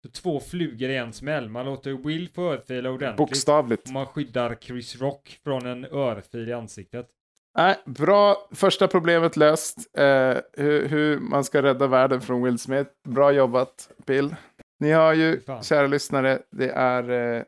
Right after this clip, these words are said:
Speaker 2: Problempodden ni lyssnar på. Snackas det örfilar så är det Problempodden ni lyssnar på. Så är det. Och jag heter Tobias och jag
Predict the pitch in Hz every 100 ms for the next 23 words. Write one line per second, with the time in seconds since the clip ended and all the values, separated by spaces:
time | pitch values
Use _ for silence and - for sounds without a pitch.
0 | 123 - 123 123 113 - 120 120 113 113
1 | - - 117 - 165 165 - 156 143 147
2 | 143 143 139 - 131 131 120 127 120 107
3 | 120 113 110 107 101 - 101 101 92 -
4 | 117 104 95 _ _ - 120 131 208 226
5 | 220 208 214 165 104 73 92 190 226 -
6 | - - 139 135 - - 135 165 185